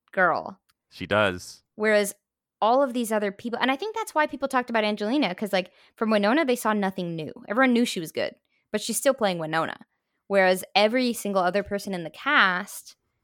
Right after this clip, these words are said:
Speaker 1: you don't know them. You have no impressions of what they should be.
Speaker 2: You're right. Uh, it is very, it is like a Winona performance.
Speaker 1: Mm-hmm.
Speaker 2: Um,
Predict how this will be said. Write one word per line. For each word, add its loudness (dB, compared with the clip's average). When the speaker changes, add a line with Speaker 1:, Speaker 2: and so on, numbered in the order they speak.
Speaker 1:
you -4
don't 0
know 2
them. -4
You -4
have -2
no 2
impressions -6
of -8
what -2
they -6
should -8
be. -10
Speaker 2:
You're -14
right. -14
Uh, -10
it -12
is -10
very, -8
it -12
is -14
like -18
a -12
Winona -18
performance. -20
Speaker 1:
Mm-hmm. -10
Speaker 2:
Um, -8